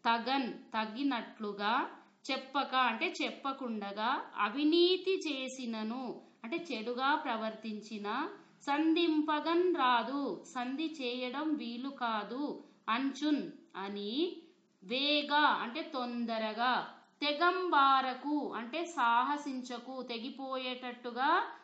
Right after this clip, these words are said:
చేయకు, తెంపు అంటే సాహసము చేయు నెడన్ చేసేటప్పుడు, లోకం వెల్లన్ అంటే ప్రజలందరూ, మెచ్చన్ అంటే మెచ్చుకునేటట్లు,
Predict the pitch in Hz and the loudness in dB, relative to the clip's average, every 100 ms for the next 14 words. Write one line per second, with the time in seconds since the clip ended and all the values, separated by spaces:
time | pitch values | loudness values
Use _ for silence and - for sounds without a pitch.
0 | _ - 254 233 233 226 220 269 254 - | _ -12 -6 -4 -2 -4 -6 -6 -6 -6
1 | - 262 269 277 247 294 254 226 302 330 | -6 -2 2 2 0 -4 -2 -2 -4 -6
2 | - 226 233 240 247 247 233 269 233 - | 0 2 4 2 -4 -4 -4 -4 -6 -10
3 | - _ - 285 277 285 320 302 247 233 | -18 _ -4 -2 0 0 2 0 0 -2
4 | 269 214 - - 208 208 226 269 294 262 | -4 -4 -10 -10 -6 -6 -6 -6 0 -2
5 | - 214 208 233 330 415 - - _ 220 | -2 -6 -4 0 -2 -2 -6 -8 _ -2
6 | 240 285 294 339 339 330 277 240 240 254 | 2 4 6 6 6 4 0 -2 0 0
7 | 247 - 208 269 302 226 202 247 285 285 | 0 -6 -8 -4 -4 -4 -4 -4 -2 -2
8 | 254 220 220 262 349 - - - 240 247 | -2 -4 -4 -6 -6 -10 -20 -8 -2 -2
9 | - - 294 254 180 233 320 311 262 247 | -4 -4 -2 -2 -4 -6 0 0 0 -8
10 | - 311 285 262 254 254 247 233 190 - | -8 -8 -6 -6 -4 -6 -6 -6 -8 -10
11 | 214 277 349 | -6 -6 -6